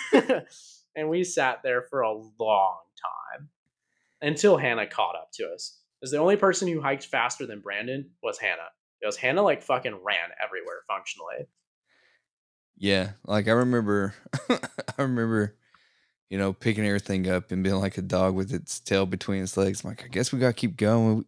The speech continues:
Speaker 2: we gotta make it to the shelter before <laughs> dark." So we started
Speaker 1: <laughs> Yeah.
Speaker 2: walking straight uphill, like, immediately after that, <laughs> too.
Speaker 1: Oh, yeah, and it's like, yeah, the cooler, like, immediately after cooler disappointment, it's just, like,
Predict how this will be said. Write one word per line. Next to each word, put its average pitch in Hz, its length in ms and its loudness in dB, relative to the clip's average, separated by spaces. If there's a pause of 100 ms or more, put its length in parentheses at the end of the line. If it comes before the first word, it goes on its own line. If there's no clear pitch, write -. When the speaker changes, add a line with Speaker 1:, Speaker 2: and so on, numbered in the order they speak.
(140)
Speaker 2:
we 120 80 4
gotta 113 200 0
make 123 240 2
it - 100 2
to 107 100 -2
the 98 80 -2
shelter 113 400 0
before 107 340 -4
<laughs> - 0 -
dark." 123 500 0 (1000)
So - 220 4
we 370 140 4
started 143 460 -4
Speaker 1:
<laughs> - 0 -
Yeah. 123 80 0
Speaker 2:
walking 127 300 -2
straight 127 380 0
uphill, 117 440 0
like, 120 340 -2 (480)
immediately 110 600 2
after - 340 -2
that, 95 280 -6
<laughs> - 120 -10
too. 165 180 2 (920)
Speaker 1:
Oh, 202 220 4
yeah, 165 340 4
and 165 120 -4
it's 170 160 -8
like, 180 180 -4 (180)
yeah, 160 180 4
the 151 140 4
cooler, 180 460 -2
like, 170 240 4
immediately 170 480 0
after 139 260 0
cooler 117 240 -4
disappointment, 156 480 -2
it's 139 100 0
just, - 200 0
like, 208 240 4